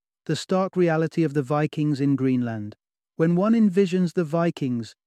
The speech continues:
images of rugged warriors mastering the unforgiving Nordic climates come to mind. Yet, there is a stark contrast in their legacy. In the harsh environment of Greenland, the Viking settlers met an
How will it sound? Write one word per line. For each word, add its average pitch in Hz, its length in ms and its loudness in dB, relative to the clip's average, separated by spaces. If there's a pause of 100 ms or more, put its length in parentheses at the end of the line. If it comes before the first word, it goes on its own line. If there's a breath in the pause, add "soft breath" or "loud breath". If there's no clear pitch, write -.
(160)
images 175 500 2
of 151 220 -2
rugged 160 260 0
warriors 143 580 0
mastering 151 680 0
the 147 180 -2
unforgiving 151 760 0
Nordic 151 400 0
climates 147 540 -4
come 139 240 -2
to 139 100 -4
mind. 120 480 -4 (500)
Yet, 165 280 -2 (360)
there 160 160 0
is 156 140 0
a 147 80 -2
stark - 380 -4
contrast 165 580 -2
in 147 100 2
their 143 160 0
legacy. 147 600 -4 (440)
In 147 160 2
the 131 100 0
harsh 175 360 -2
environment 160 640 0
of 151 140 -4
Greenland, 120 680 -2 (240)
the 147 80 -2
Viking 165 460 0
settlers 131 580 -4 (260)
met 147 220 -2
an 147 160 0